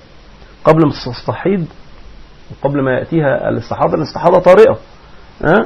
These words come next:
لأن ط-، طارئة، دم فساد، حصل حاجة، آه، فأصبح الدم بينزل دائم. فهنا هي كانت قبل ما ينزل الدم عليها كتير كده كانت عارفة الاستح-، الحيضة بتاعتها بتقعد عليها كام يوم،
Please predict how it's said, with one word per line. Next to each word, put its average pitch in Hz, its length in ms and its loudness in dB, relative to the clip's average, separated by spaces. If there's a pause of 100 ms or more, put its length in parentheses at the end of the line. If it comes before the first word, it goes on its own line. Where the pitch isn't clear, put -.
(140)
لأن 127 240 0
ط-، 143 440 2
طارئة، 180 300 4
دم 170 220 4
فساد، 156 460 2
حصل 135 380 -2
حاجة، 151 380 4 (520)
آه، 160 180 2
فأصبح - 1400 0
الدم 139 280 -2
بينزل 131 480 0
دائم. 113 240 4 (640)
فهنا 143 560 8 (100)
هي 254 200 4
كانت 196 380 0
قبل 202 280 2
ما 165 80 0
ينزل 180 280 0
الدم 170 280 0
عليها 170 220 0
كتير 170 240 -6
كده 165 340 -2 (380)
كانت 170 300 2
عارفة 165 300 4
الاستح-، 123 440 -4
الحيضة 147 520 2
بتاعتها 151 360 -2
بتقعد 135 320 0
عليها 135 220 2
كام 117 200 0
يوم، 101 140 -2